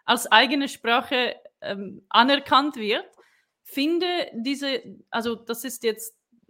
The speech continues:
wieder das Konzept in der Schweiz und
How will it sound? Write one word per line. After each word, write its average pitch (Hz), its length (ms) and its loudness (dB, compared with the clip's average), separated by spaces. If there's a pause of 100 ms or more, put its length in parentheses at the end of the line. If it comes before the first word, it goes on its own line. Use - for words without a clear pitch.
(100)
wieder 220 540 -2 (100)
das - 220 -12
Konzept 233 340 -2
in 233 120 -4
der 208 80 -2
Schweiz 190 520 -2 (460)
und - 340 -2